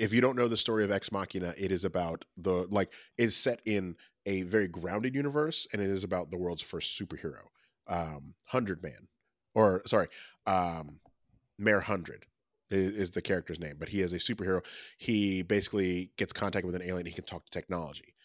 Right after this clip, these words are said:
so he builds, like, a jetpack, and it takes place in a version of our universe where nine eleven still happened, but thanks to his, you know, efforts, only one plane hit a tower in New York. So after saving one of the towers,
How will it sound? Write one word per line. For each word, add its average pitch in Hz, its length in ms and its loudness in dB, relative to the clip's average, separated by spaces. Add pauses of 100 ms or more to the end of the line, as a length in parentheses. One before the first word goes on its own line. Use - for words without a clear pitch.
(160)
so 87 160 -6
he 90 80 -2
builds, 87 540 0 (280)
like, 90 140 -2
a 92 60 0
jetpack, 87 640 -2 (100)
and 82 160 -4 (1040)
it 117 200 2
takes - 200 2
place 110 300 2
in 98 480 0
a 98 160 0
version 104 400 0
of 95 100 -2
our 95 140 0
universe 95 380 -2
where 90 160 -6
nine 95 220 -2
eleven 95 260 -2
still 92 180 -4
happened, 90 500 -2
but - 180 -8
thanks 95 240 -2
to 87 160 -4
his, 87 600 -2
you 101 80 -6
know, 82 180 -4
efforts, 110 380 -2 (360)
only 90 200 -4
one 95 300 0
plane 76 240 -10
hit 76 100 -12
a 73 60 -14
tower - 380 -14 (200)
in 85 140 -8
New 76 80 -10
York. - 320 -16 (480)
So 92 280 0 (220)
after 98 480 4 (100)
saving 98 420 4
one 92 120 2
of 87 60 -6
the 85 80 -4
towers, 92 540 0